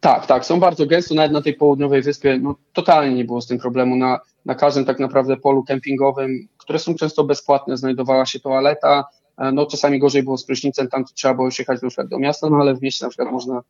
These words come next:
e, było iść, e, na basen i na basenie po prostu skorzystać tylko z prysznica.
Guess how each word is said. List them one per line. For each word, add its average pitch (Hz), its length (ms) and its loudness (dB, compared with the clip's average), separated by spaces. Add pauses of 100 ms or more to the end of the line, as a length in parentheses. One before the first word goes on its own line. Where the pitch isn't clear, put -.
(280)
e, 123 200 -6
było 127 300 0
iść, - 480 -8
e, 123 180 -6
na 123 120 -2
basen 156 420 0
i 139 120 0
na 127 120 0
basenie 127 340 -2
po 123 120 -14
prostu 127 240 -10
skorzystać 120 380 -10
tylko - 200 -16
z - 60 -18
prysznica. 127 480 -4